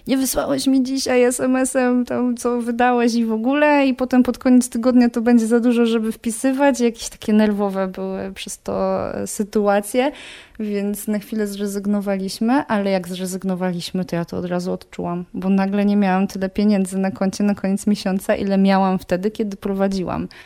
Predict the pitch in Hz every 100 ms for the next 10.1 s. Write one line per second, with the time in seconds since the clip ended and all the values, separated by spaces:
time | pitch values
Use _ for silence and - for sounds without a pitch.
0 | - _ - 202 208 208 202 208 202 -
1 | 202 208 202 214 208 214 208 196 208 -
2 | 214 202 - 202 214 - 220 214 202 185
3 | 185 208 196 226 247 226 226 226 233 240
4 | 262 247 262 294 381 440 427 427 370 359
5 | 320 320 285 294 294 285 277 262 254 262
6 | 240 240 233 233 226 220 233 220 220 220
7 | 214 214 208 208 208 202 202 - 202 196
8 | 190 196 196 196 190 196 196 185 185 185
9 | - 156 160 - 165 165 147 160 160 196
10 | 220